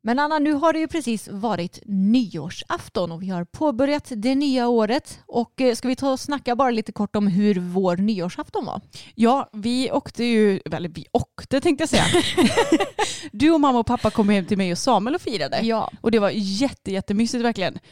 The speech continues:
Speaker 2: Jag och Samuel lagade trerätters och en liten fun fact är att vi hade planerat en förrätt, och jag tycker för övrigt att förrätter är det svåraste.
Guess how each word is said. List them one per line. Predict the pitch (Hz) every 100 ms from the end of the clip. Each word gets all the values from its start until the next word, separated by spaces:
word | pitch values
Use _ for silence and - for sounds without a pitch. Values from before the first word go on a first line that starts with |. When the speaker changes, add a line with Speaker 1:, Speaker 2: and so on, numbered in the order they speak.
| _
Speaker 2:
Jag | 214 220
och | 226
Samuel | 226 202 190
lagade | 180 170
trerätters | 175 202 196 165 160 208 247 -
och | 202 - - - -
en | 214
liten | 208 202 240
fun | 208 196 175
fact | - 202 -
är | 165
att | - -
vi | 208
hade | 208 196
planerat | - 214 240 254 240
en | - 185 175 - _ -
förrätt, | 214 175 180 277 - -
och | 233
jag | 240
tycker | 226
för | 202 202
övrigt | 156
att | 160
förrätter | - 254 170 196 190
är | 160
det |
svåraste. | 175 202 175 - -